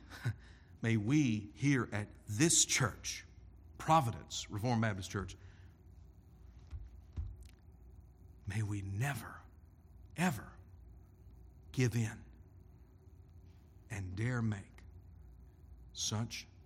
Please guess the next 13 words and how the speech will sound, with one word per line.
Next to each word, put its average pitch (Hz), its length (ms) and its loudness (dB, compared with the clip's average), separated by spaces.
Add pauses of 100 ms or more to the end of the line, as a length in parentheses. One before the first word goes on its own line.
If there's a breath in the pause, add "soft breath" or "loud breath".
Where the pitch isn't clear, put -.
compromises 101 760 -2
like 98 180 -6
that, 98 160 -4 (340 loud breath)
even 151 420 2
in 127 240 4
the 113 160 4
slightest, - 1000 0 (1600)
even 147 360 8
in 127 200 8
the 117 80 10
most 104 300 6
subtle 92 280 0
ways. - 360 -10